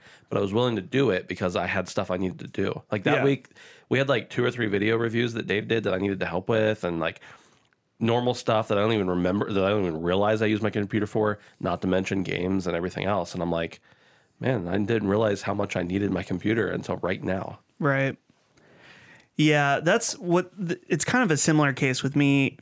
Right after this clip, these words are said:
Speaker 2: Not exactly similar, but it's annoying 'cause I paid for the two-day shipping.
Speaker 1: Yeah.
Speaker 2: Because I was like, "I don't want any chance of them canceling it.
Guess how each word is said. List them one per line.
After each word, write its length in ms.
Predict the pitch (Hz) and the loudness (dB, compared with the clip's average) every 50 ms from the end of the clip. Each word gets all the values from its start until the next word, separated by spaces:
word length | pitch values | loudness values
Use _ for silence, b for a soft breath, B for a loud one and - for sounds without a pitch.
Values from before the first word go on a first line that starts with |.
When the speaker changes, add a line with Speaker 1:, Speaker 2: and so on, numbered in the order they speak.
| _ _ - | _ _ 2
Speaker 2:
Not 240 | 175 185 170 - - | 2 2 4 2 0
exactly 480 | 143 127 143 131 127 123 - 98 127 | -2 0 0 0 0 -2 -4 -8 -6
similar, 340 | - - 135 127 - 107 127 | -4 -4 -2 -2 0 -2 0
but 280 | - - 120 - - - _ _ - - _ _ _ _ _ - | 0 2 0 0 0 -4 _ _ -20 -20 _ _ _ _ _ -4
it's 120 | 143 160 | 0 2
annoying 360 | 165 165 165 170 175 180 180 | 4 4 6 6 6 4 4
'cause 120 | 170 160 165 | 4 4 4
I 120 | 135 123 | 2 0
paid 420 | 127 - - 143 139 135 139 147 | 0 -4 -2 -2 0 0 0 -2
for 140 | - - 139 | 0 0 0
the 160 | 135 135 127 | 2 2 -2
two-day 400 | 131 - - - 135 131 127 127 | -2 -4 0 0 2 2 4 2
shipping. 520 | 131 - - 127 - 135 143 170 190 196 - - | 2 0 0 0 0 2 2 4 2 2 0 -2
Speaker 1:
Yeah. 260 | - 110 101 - - - _ - | -2 -2 -2 -2 -4 -8 _ -4
Speaker 2:
Because 280 | 156 143 - 151 135 143 | -4 -2 0 2 2 2
I 100 | 135 135 | 2 2
was 160 | 139 131 127 | 0 0 0
like, 320 | 127 127 127 127 - - _ _ _ _ _ _ _ _ _ _ _ - | 0 0 0 -2 -4 -10 _ _ _ _ _ _ _ _ _ _ _ 0
"I 60 | 143 | 2
don't 100 | 147 151 156 | 4 4 4
want 140 | 151 - - | 4 4 4
any 180 | 147 147 147 | 4 2 4
chance 260 | 135 - 143 131 131 | 4 4 2 2 2
of 60 | 135 135 | 2 2
them 160 | 131 131 127 | 2 2 2
canceling 420 | - 139 131 127 - - 127 127 | 2 0 0 2 0 0 0 0
it. 160 | 127 123 - | 0 0 -2